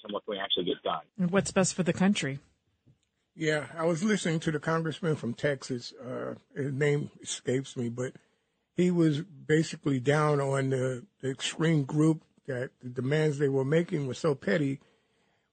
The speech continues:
Speaker 3: But then when I heard some of the demands, I realized very quickly it wasn't about, um, policy. It's, this is personal. It
Speaker 1: Yeah.
Speaker 2: And then you wonder, are they any better than the Squad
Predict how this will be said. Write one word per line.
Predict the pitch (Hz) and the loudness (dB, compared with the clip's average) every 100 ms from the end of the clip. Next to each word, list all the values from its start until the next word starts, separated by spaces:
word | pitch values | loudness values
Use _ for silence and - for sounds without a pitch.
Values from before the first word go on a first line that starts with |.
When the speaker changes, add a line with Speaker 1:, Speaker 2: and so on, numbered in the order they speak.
| - | 2
Speaker 3:
But | 170 156 | 2 4
then | 208 185 | 2 4
when | 190 | 4
I | 160 | 4
heard | 127 214 220 | 4 2 4
some | 214 | 2
of | 190 | 4
the | 170 | 2
demands, | 160 190 185 151 | 2 4 4 4
I | |
realized | 151 175 156 143 | 4 4 4 4
very | 156 147 | 4 4
quickly | - 160 - 127 156 | 4 0 2 -2 0
it | 156 | 2
wasn't | 147 156 147 | 4 4 4
about, | 139 135 123 127 _ _ _ _ _ | 2 0 0 -4 _ _ _ _ _
um, | 147 131 123 123 - _ _ _ - _ _ | -4 -2 -6 -8 -12 _ _ _ -20 _ _
policy. | 147 127 117 - 104 _ _ _ _ | -2 0 -2 -4 -10 _ _ _ _
It's, | 131 - - | -6 -6 -6
this | 190 170 - | 0 2 2
is | 165 | -2
personal. | - 143 127 - 120 117 _ _ _ _ _ _ _ _ | 0 0 0 -2 -10 -12 _ _ _ _ _ _ _ _
It | - - _ - | -8 -8 _ -6
Speaker 1:
Yeah. | 95 76 - _ _ _ _ _ _ - - _ _ _ - _ _ 214 | -4 -4 -8 _ _ _ _ _ _ -20 -20 _ _ _ -20 _ _ 2
Speaker 2:
And | 226 | 8
then | 233 | 8
you | 233 208 | 8 8
wonder, | 226 226 214 185 | 8 10 8 10
are | 196 | 8
they | 190 208 | 10 8
any | 202 | 8
better | 190 202 202 | 8 8 8
than | 190 190 | 8 6
the | |
Squad | 185 - 233 247 143 123 | 6 4 4 6 6 4